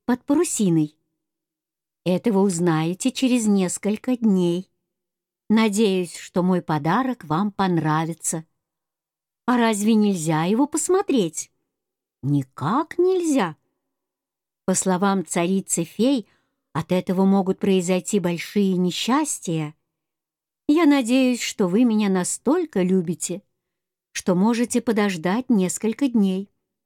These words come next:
и сдержать свое любопытство". Лиза вздрогнула, потому что эти слова напомнили ей серую мышь и все горе, которое ее ожидает,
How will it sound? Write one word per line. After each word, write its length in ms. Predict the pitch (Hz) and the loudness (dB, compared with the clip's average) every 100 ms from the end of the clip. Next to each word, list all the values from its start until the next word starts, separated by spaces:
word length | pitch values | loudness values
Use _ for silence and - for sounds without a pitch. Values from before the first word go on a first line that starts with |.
| _ _ - | _ _ -4
и 140 | 147 | -4
сдержать 640 | 131 151 269 269 175 208 - | -2 -2 0 0 -2 -4 -4
свое 360 | 294 339 254 | -2 0 2
любопытство". 840 | 262 233 240 - 160 - - 180 202 _ _ _ _ _ _ _ _ _ _ _ - | 0 -2 -4 -6 -8 -8 -10 -10 -12 _ _ _ _ _ _ _ _ _ _ _ -2
Лиза 420 | 196 214 202 208 | 0 0 0 -2
вздрогнула, 1000 | 208 196 226 247 240 208 214 214 190 - _ _ _ _ _ _ _ | -2 -2 0 2 2 0 0 0 -4 -8 _ _ _ _ _ _ _
потому 340 | 208 202 202 220 | -4 0 2 0
что 200 | - 233 | 0 0
эти 260 | 220 220 | 0 -2
слова 440 | 214 208 214 247 262 | -2 -2 0 0 0
напомнили 640 | 214 - 262 233 220 220 | 0 0 0 2 2 0
ей 380 | 220 247 214 - _ _ | 2 0 -2 -8 _ _
серую 560 | - - 254 226 226 226 | -6 0 0 2 2 4
мышь 520 | 285 294 - - - _ _ _ _ _ | 4 2 -2 -14 -18 _ _ _ _ _
и 160 | 247 269 | 0 0
все 320 | - - 208 | 0 -2 -2
горе, 420 | 190 247 320 277 | 0 0 0 0
которое 440 | - 233 247 226 220 | -2 -4 0 2 2
ее 300 | 214 208 214 | 2 2 0
ожидает, 720 | 208 208 196 180 160 156 - | 0 -2 0 -2 -2 -6 -10